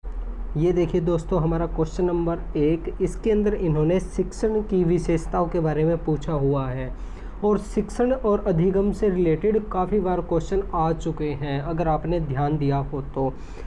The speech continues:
हमने, अ, टीचिंग aptitude की पहले video बनाई है, उसमें आप देख सकते हैं कि, अ, शिक्षण एवं अधिगम से कितने question आज तक पूछे गए हैं, तो आप वो वीडियो ज़रूर देखना।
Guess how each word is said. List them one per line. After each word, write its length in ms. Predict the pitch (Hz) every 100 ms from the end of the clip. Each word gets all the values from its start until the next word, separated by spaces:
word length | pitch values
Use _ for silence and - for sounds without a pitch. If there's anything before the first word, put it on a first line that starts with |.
| -
हमने, 540 | 165 175 214 214 190 180
अ, 40 |
टीचिंग 380 | 160 185 185 202
aptitude 580 | 190 196 185 185 175 180
की 100 | 190
पहले 320 | 185 160 165
video 360 | 160 160 170 165
बनाई 260 | 151 151
है, 60 | 170
उसमें 300 | 165 160 160
आप 140 | 156
देख 320 | 151 151 185
सकते 320 | - 196 - 165
हैं 100 | 156
कि, 100 | 190
अ, 320 | - 180 160
शिक्षण 440 | 156 190 - 220
एवं 320 | 175 170 180
अधिगम 420 | 185 147 156 156 151
से 140 | 196
कितने 360 | 185 170 170 170
question 340 | 160 156 165
आज 260 | 147 135 -
तक 100 | 180 -
पूछे 260 | 147 165
गए 220 | 135 135 123
हैं, 240 | 135 127 - - - -
तो 60 | 226
आप 260 | 196 180 196
वो 200 | 180 185
वीडियो 320 | 165 160 165
ज़रूर 320 | 143 143 160
देखना। 440 | 160 165 170 180